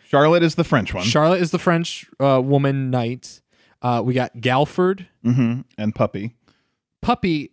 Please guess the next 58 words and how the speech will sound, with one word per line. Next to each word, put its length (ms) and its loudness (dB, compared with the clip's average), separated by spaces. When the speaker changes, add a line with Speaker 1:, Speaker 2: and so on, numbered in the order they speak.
Speaker 2:
but 120 2
in, 220 0
in 140 0
the 60 2
game, 240 0
it's 100 -6
apparently 540 -2
Poppy. 600 -4
Speaker 1:
They 140 2
Speaker 2:
With 80 6
Speaker 1:
definitely 260 2
Speaker 2:
the 60 -4
Speaker 1:
say 240 2
Puppy 360 -2
Speaker 2:
they 80 2
Speaker 1:
throughout 180 2
the 120 -2
English 200 -2
translation 220 0
of 60 0
the 20 0
Speaker 2:
absolutely 240 4
Speaker 1:
movie. 100 0
Speaker 2:
say 220 2
Puppy. 560 -4
Speaker 1:
Yeah. 320 -2
Speaker 2:
Um, 340 0
we 140 0
then 300 0
get 380 2
Wanfu, 600 -2
who 160 0
is 260 0
the 300 -4
large 320 2
Speaker 1:
Bald, 400 0
yeah. 200 -4
Speaker 2:
bald. 260 2
Well, 80 2
he's 140 2
a 40 -2
ponytail, 460 -2
right? 180 -8
Speaker 1:
Yeah, 160 2
right. 260 2
Yeah, 180 2
Speaker 2:
Yeah. 180 2
Speaker 1:
yeah. 40 -2
He's 160 -2
got 160 2
a, 200 0
a 40 2
portion 440 -2
of 120 -6
his 160 -6
head, 280 -4
<laughs> 40 -20
Speaker 2:
Right. 260 2